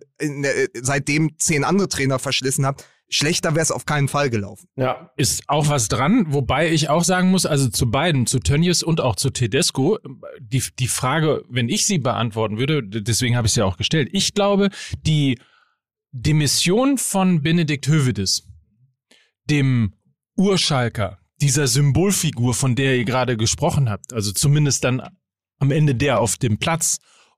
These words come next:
Speaker 3: und ja auch von Fährmann in einer Saison, beides Schalker, wie sie im, im Buche stehen quasi, dass das ohne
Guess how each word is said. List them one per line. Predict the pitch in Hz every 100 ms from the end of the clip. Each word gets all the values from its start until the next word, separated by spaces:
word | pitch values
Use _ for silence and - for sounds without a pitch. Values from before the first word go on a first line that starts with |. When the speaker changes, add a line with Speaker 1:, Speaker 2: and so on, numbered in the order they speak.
| -
Speaker 3:
und | 208 208
ja | 156
auch | 117 -
von | 135 120
Fährmann | - 180 180 107 104 - _
in | - 143
einer | - 135 127
Saison, | 104 104 127 120 - _ _ _ _
beides | 143 156 151 - - _ - -
Schalker, | - 160 156 135 113 107 -
wie | 127 139
sie | 117 127 117 117 -
im, | 123 120 113
im | 127 120
Buche | 202 185
stehen | - 123 107
quasi, | 98 107 98 101 208 - - -
dass | 131 -
das | - 196 240 - - _ _ _ _ _ _ _ _ _
ohne | 175 220 220 214 214